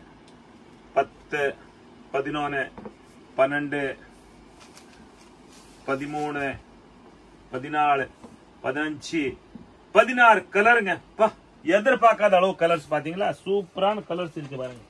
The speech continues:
கலர் கீழே வந்து இருக்கு பாருங்க. Super model, super color பாருங்க. எல்லாமே டிஃப்ரெண்டா இருக்கு, எதுவுமே சேம் கிடையாது பாருங்க. எல்லாமே different color தான். வாங்க அள்ளிட்டு போங்க வியாபாரத்துக்கு. அடுத்து பாருங்க ஒரு ஃப்ளவர் design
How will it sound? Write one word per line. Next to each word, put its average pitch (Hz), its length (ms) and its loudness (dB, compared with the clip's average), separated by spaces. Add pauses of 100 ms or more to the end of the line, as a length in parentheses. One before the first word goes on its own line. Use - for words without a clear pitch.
(320)
கலர் 113 220 -10
கீழே 113 160 -10
வந்து 98 180 -14
இருக்கு - 220 -20
பாருங்க. - 200 -18 (680)
Super 147 400 -6
model, 185 340 2
super 156 360 -6
color 135 260 -4
பாருங்க. 123 240 -6 (440)
எல்லாமே 202 300 4
டிஃப்ரெண்டா 196 460 2
இருக்கு, 165 180 2 (140)
எதுவுமே 196 280 -2 (180)
சேம் 190 280 0
கிடையாது 170 300 -2 (100)
பாருங்க. 156 240 0 (440)
எல்லாமே 185 320 2
different 170 360 0
color 151 260 -4
தான். 143 140 0 (340)
வாங்க 151 180 -2 (200)
அள்ளிட்டு 175 340 2
போங்க 180 160 -2 (180)
வியாபாரத்துக்கு. 151 540 0 (560)
அடுத்து 143 280 -2
பாருங்க 160 220 0 (260)
ஒரு 143 160 -8
ஃப்ளவர் 170 340 -2
design 190 280 -2